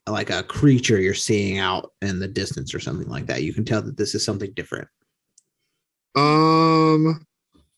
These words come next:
Speaker 2: okay. Do I know how? Kinda, kinda, I'm gonna roll an Arcana check.
Speaker 1: Good call.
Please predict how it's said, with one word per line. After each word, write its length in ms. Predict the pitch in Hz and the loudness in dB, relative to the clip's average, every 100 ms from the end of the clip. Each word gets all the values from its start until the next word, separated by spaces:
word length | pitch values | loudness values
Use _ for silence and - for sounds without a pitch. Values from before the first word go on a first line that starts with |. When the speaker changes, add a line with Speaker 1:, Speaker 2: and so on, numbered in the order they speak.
| _ _ _ _ 131 | _ _ _ _ 0
Speaker 2:
okay. 720 | 139 151 117 107 104 104 107 - - - - - 92 - 131 | 2 2 -2 -2 -4 -4 -10 -18 -6 -6 -6 -14 -14 -10 -2
Do 160 | 139 135 | 4 6
I 80 | 131 | 4
know 200 | 127 110 | 2 0
how? 500 | 117 120 113 117 127 | 0 -2 0 2 0
Kinda, 320 | 127 143 127 | 0 -2 -2
kinda, 340 | - 160 151 151 | 0 2 2 4
I'm 100 | 180 | 4
gonna 140 | 226 | 6
roll 240 | 170 156 | 6 4
an 60 | 151 | 4
Arcana 600 | 127 117 - 143 131 104 | 0 -4 0 0 2 -2
check. 440 | 101 110 104 - - _ _ _ - - | -4 -4 -6 -12 -20 _ _ _ -20 -2
Speaker 1:
Good 120 | 143 | 0
call. 320 | 120 - - | 0 -2 -12